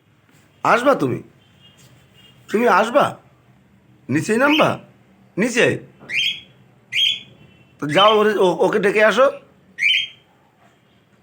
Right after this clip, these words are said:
যাও, যাও। ওঠো, ওঠো, যাও, বলো, বলো, ওঠো। ওঠো, বলো। কি বলতিছে?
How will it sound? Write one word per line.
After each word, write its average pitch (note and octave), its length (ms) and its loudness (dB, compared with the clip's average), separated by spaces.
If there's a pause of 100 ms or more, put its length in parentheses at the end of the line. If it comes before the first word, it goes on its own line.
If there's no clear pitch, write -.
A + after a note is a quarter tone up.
(240)
যাও, D#3 280 4
যাও। C3+ 360 0 (960)
ওঠো, F#3 540 2 (460)
ওঠো, E3+ 360 2
যাও, C3 460 2
বলো, C#3 240 0
বলো, D#3 240 0
ওঠো। E3+ 480 0 (1120)
ওঠো, E3+ 240 2
বলো। C#3+ 240 2 (2000)
কি A3 140 -2
বলতিছে? F3 540 0